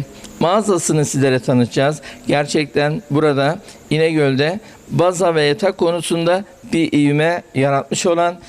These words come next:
mobilyaları var. Ben bayıldım. E, siz de seyrettikten sonra gerçekten sizlerle bayılacaksınız. İnanılmaz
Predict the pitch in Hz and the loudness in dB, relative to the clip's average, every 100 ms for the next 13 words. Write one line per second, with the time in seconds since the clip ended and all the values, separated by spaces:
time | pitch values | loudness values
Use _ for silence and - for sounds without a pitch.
0 | - 185 160 147 143 151 139 131 127 131 | -8 -4 0 0 0 0 2 2 2 -2
1 | - - - - - - 123 156 185 165 | -4 -18 -20 -20 -12 -2 2 2 0 0
2 | 160 156 139 151 160 - - - - 139 | 2 2 0 -2 -4 -12 -18 -12 -2 0
3 | 139 131 156 160 151 165 151 135 - 160 | 0 -2 -2 -2 0 0 0 -2 -2 -2
4 | 151 - 135 143 160 - - - 151 143 | 0 0 0 0 -4 -14 -8 -2 -2 -2
5 | 160 - 143 - 143 147 139 139 151 - | -4 -2 -2 -2 -2 0 0 0 -2 -6
6 | - - - - 113 262 147 151 151 175 | -20 -20 -20 -4 0 2 2 0 2 0
7 | 165 165 151 151 - - - - 170 190 | 0 -2 0 -2 -6 -20 -12 -6 -2 0
8 | 190 190 202 | 0 0 -2